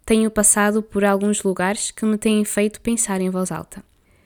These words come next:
Antes mesmo de começar a ler os escritos da doutora Rosana, eu já assistia suas palestras e pregações no YouTube. Ah, eu acho que ainda não disse, mas este livro foi um presente de aniversário.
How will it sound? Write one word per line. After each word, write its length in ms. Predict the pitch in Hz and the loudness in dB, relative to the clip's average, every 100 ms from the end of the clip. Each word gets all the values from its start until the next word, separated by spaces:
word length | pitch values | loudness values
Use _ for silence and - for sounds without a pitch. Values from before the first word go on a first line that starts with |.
| _ _ - | _ _ 0
Antes 280 | 277 277 - | 2 4 4
mesmo 340 | 311 349 302 | 4 6 4
de 80 | 269 | 2
começar 600 | - 226 220 214 196 190 - | 0 0 2 2 2 0 0
a 100 | 202 | 2
ler 280 | 196 190 | 4 4
os 140 | 180 185 | 0 -4
escritos 500 | - - 220 214 - | -4 0 0 0 -2
da 120 | 180 | 0
doutora 340 | 180 185 180 | 0 0 -2
Rosana, 560 | 180 170 196 196 180 202 _ - | -2 -2 0 0 -2 -6 _ 0
eu 160 | 196 | 2
já 380 | 190 196 196 196 | 4 2 0 0
assistia 640 | 196 196 208 - 208 214 220 | -4 -4 -2 -2 0 0 0
suas 240 | - 196 | 0 -2
palestras 880 | - 170 165 190 - 208 214 208 185 | -4 -4 -2 -2 -4 -6 -4 -2 -4
e 80 | 165 | -6
pregações 800 | 160 160 170 - 185 196 202 - | -6 -6 -2 -2 -2 -4 -4 -6
no 80 | 190 | -4
YouTube. 360 | 208 175 147 - _ _ - - | -4 -4 -8 -10 _ _ -20 -12
Ah, 220 | 190 185 170 _ _ _ | -4 -4 -6 _ _ _
eu 80 | 180 | -2
acho 200 | 185 - | -2 0
que 100 | 208 | 0
ainda 180 | 190 190 | 0 2
não 140 | 196 | 0
disse, 320 | 208 208 - | 0 0 0
mas 240 | 190 185 - - - - - | 0 -4 -6 -14 -20 -20 0
este 280 | 214 - 196 | 0 2 4
livro 260 | 214 214 | 4 4
foi 220 | 208 220 214 | 2 2 2
um 60 | |
presente 380 | 208 196 202 214 | 0 2 2 2
de 120 | 208 | 2
aniversário. 640 | 208 220 233 - 170 160 | 0 0 -2 -2 -4 -4